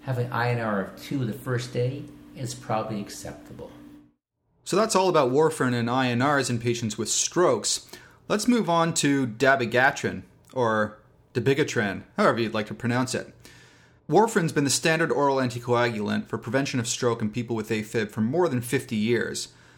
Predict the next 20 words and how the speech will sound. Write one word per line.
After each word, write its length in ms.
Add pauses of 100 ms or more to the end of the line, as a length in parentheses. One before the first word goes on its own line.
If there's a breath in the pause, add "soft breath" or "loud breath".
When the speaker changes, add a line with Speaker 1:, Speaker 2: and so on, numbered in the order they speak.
(120 loud breath)
Speaker 2:
but 100
the 60
need 160
for 180
I 160
N 80
R 120
monitoring, 580
frequent 480
dosage 320
adjustments, 580
multiple 460
drug 240
interactions, 640
and 80
a 40
relatively 580
narrow 400
therapeutic 600
window 480